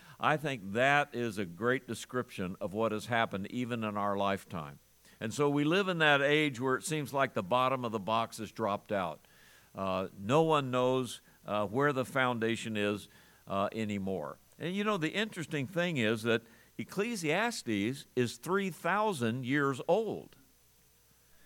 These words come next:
It means the writer of this book, and I'm gonna say Solomon a little bit, but the writer of this book, uh, dealt with the same problems that we deal with, the same kind of world that we deal with.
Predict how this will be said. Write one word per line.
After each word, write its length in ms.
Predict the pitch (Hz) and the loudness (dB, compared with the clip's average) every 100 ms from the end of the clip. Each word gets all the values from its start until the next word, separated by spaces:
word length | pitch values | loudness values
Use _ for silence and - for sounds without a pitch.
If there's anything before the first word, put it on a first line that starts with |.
| - | -14
It 40 | 120 | -6
means 300 | 147 135 - | -4 -4 -8
the 300 | 139 127 120 | -10 0 2
writer 640 | 117 117 127 180 226 170 143 | 2 0 4 6 4 4 4
of 200 | 131 113 | 4 2
this 220 | 127 - | -2 -2
book, 420 | 110 214 127 110 | 2 4 4 2
and 120 | 98 | -2
I'm 160 | 92 92 | -2 0
gonna 180 | 92 87 | -2 -2
say 220 | - 90 | 0 0
Solomon 640 | - 156 127 101 85 92 | 0 2 4 2 0 -4
a 60 | 92 | -4
little 220 | 95 95 | -2 -4
bit, 240 | 80 151 175 | 2 0 0
but 140 | 156 | -2
the 80 | 127 | 0
writer 460 | 120 151 196 170 | 4 4 4 4
of 120 | 131 110 | 2 0
this 200 | 120 101 | -4 -2
book, 480 | 131 208 131 143 - - - - - | 2 4 4 2 -16 -20 -20 -20 -8
uh, 340 | 113 117 120 117 - - 113 | -2 4 4 4 -2 -14 -2
dealt 320 | 160 208 220 | 2 4 2
with 200 | 165 160 | -2 -2
the 80 | 147 | -4
same 400 | - 170 202 208 | -2 -2 -2 -4
problems 580 | - 117 110 135 185 165 | 2 4 4 2 -4 -2
that 120 | 208 | -2
we 200 | 220 254 | 0 -2
deal 300 | 208 143 107 | 4 4 6
with, 240 | 92 78 - - _ _ - | 4 0 -4 -20 _ _ -10
the 140 | 180 208 | -4 -2
same 280 | 180 175 | 0 0
kind 260 | 185 170 185 | 2 2 2
of 100 | 220 | 2
world 360 | 139 117 131 160 | 2 4 4 2
that 80 | 185 | -2
we 240 | 202 247 | -2 -4
deal 240 | 202 131 104 | 2 4 4
with. 240 | 92 | 2